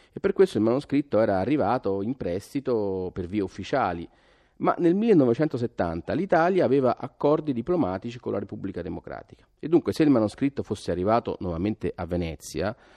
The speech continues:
la Germania Est avrebbe potuto chiederne all'Italia, e non senza ragione, per via ufficiale la, la restituzione, e la Germania Ovest naturalmente non voleva perdere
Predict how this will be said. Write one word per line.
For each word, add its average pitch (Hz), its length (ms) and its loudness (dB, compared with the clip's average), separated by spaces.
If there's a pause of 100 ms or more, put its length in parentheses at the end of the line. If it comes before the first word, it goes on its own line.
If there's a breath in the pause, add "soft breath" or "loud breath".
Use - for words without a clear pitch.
(260 soft breath)
la 151 60 0
Germania 175 480 6
Est 170 200 0
avrebbe 117 320 2
potuto 104 520 -2
chiederne 90 500 2
all'Italia, 113 640 0
e 98 180 -4
non 104 200 0
senza 98 340 -4
ragione, 135 460 0
per 95 180 -2
via 107 160 0
ufficiale 107 480 -2
la, 87 240 -4
la 90 80 -8
restituzione, 92 840 -4
e - 80 -4
la 113 100 2
Germania 113 420 4
Ovest 98 280 -2
naturalmente 92 480 -2
non 87 100 -4
voleva 95 260 0
perdere 87 460 -6